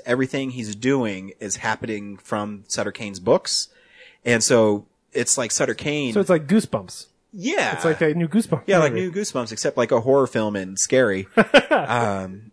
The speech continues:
Speaker 1: and it, I, I always remember there's certain scenes in the film that just stick with me.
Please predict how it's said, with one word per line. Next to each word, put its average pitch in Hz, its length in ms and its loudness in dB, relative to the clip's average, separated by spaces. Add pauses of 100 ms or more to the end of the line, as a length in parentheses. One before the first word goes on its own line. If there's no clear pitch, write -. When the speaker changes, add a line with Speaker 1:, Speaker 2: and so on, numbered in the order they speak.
Speaker 1:
and 147 180 0
it, 143 140 -6
I, 139 220 0
I - 20 0
always 214 340 2
remember 147 360 0
there's 123 160 -2
certain 151 280 -2
scenes 117 680 -2
in 120 120 -4
the 110 80 -6
film 123 240 0
that 107 160 -2
just 104 220 -2
stick - 280 -4
with 101 180 -4
me. 90 280 -8